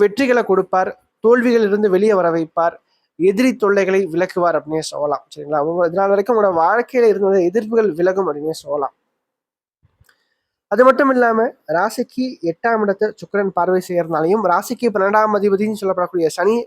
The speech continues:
ராசியில இருக்கிறதுனாலையும் பன்னெண்டாம் இடத்துல ராகு பகவான் அமர்ந்து குருனுடைய பார்வையில இருக்கிறனாலையும் இந்த காலகட்டங்கள் வெளிநாடு சம்பந்தப்பட்ட முயற்சிகள் வெற்றியை கொடுக்கும். அதாவது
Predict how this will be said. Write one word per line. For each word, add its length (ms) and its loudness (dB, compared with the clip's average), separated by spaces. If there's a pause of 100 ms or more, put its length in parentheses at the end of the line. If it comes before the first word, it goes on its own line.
ராசியில 380 -2
இருக்கிறதுனாலையும் 540 -2 (460)
பன்னெண்டாம் 380 2
இடத்துல 240 0 (100)
ராகு 300 0
பகவான் 400 0
அமர்ந்து 340 -2
குருனுடைய 440 2 (120)
பார்வையில 360 2
இருக்கிறனாலையும் 460 -2
இந்த 140 -4 (100)
காலகட்டங்கள் 680 0
வெளிநாடு 480 2
சம்பந்தப்பட்ட 560 -4
முயற்சிகள் 480 -2
வெற்றியை 260 -10
கொடுக்கும். 360 -14 (2000)
அதாவது 300 4